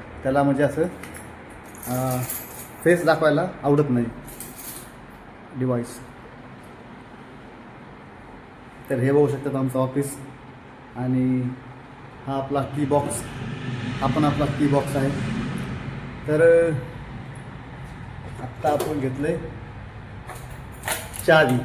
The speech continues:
हे बघा. वरची गेअरची चावी. हे आमच्या मेन, आमचं जे मेन कॅबिन आहे, मेन सरांची,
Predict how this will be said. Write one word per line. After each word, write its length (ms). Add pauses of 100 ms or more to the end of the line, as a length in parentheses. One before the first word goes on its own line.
(1600)
हे 100
बघा. 200 (3500)
वरची 180
गेअरची 260
चावी. 300 (1700)
हे 340
आमच्या 300
मेन, 260 (1000)
आमचं 160
जे 160
मेन 280
कॅबिन 380
आहे, 420
मेन 160
सरांची, 460